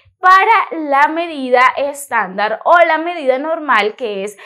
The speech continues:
de trece centímetros de largor y once centímetros de grosor. Y es que aún así no hay por qué preocuparse, ya que esta medida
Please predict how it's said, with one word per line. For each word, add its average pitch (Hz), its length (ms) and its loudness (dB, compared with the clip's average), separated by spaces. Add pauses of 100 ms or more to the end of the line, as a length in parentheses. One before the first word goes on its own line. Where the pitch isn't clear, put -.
(140)
de 269 200 4
trece 277 720 0
centímetros 262 1120 -4
de 233 240 -4
largor 262 540 2
y 403 240 0
once 277 420 2
centímetros 269 880 -10 (160)
de 240 600 0
grosor. 214 640 -6 (320)
Y - 80 -4
es 427 340 6
que 392 100 -6 (220)
aún 254 460 0
así 269 560 -8
no 262 480 -4
hay 202 320 2
por 233 320 -8
qué 196 100 -8
preocuparse, 277 840 0
ya 262 240 -2
que 294 260 -4
esta 339 400 -2
medida 254 640 0